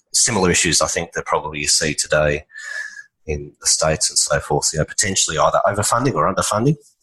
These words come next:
And most corporates, superannuation was a non-core business. So there was this trend to define benefit funds into accumulation,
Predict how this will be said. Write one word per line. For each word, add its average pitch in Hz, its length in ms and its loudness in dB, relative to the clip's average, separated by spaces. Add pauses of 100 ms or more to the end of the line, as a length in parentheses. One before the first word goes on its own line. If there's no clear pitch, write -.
(840)
And 101 320 2
most 117 360 2
corporates, - 920 2
superannuation 87 840 2
was 82 200 0
a 82 80 -2
non-core 80 560 -4
business. - 680 0 (240)
So 80 600 2 (320)
there 92 120 2
was 85 160 2
this 80 160 2
trend 80 460 -2 (420)
to 78 420 4 (600)
define 76 380 0
benefit 73 360 -2
funds 76 340 0
into 71 240 -2
accumulation, 76 840 0